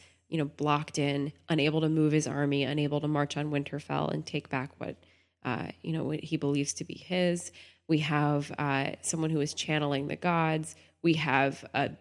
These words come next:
murder of a stag in the past in Renly, uh, if you consider Renly to be the stag. And then we have the gods instructing Stannis to make the sacrifice of his daughter.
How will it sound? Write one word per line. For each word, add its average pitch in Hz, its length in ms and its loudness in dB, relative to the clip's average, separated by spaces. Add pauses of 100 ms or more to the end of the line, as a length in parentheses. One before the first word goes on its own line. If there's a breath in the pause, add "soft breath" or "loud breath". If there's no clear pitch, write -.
(380)
murder 165 360 6
of 160 120 6
a 165 60 4
stag 156 760 2
in 185 200 2
the 196 80 2
past 165 500 0
in 175 220 2
Renly, 156 600 0 (600)
uh, 151 220 2
if 160 120 0
you 165 60 4
consider 156 380 -2
Renly 147 300 0
to 156 80 2
be 151 140 0
the 156 140 -2
stag. 143 560 -4 (300 soft breath)
And 156 80 2
then 156 80 4
we 160 120 4
have 151 280 0
the 156 80 4
gods 151 560 2
instructing 165 1000 0
Stannis 160 580 0
to 165 120 -2
make 156 280 0
the 175 80 -2
sacrifice 170 600 -2 (120)
of 170 220 2
his 165 300 -2
daughter. 156 520 -4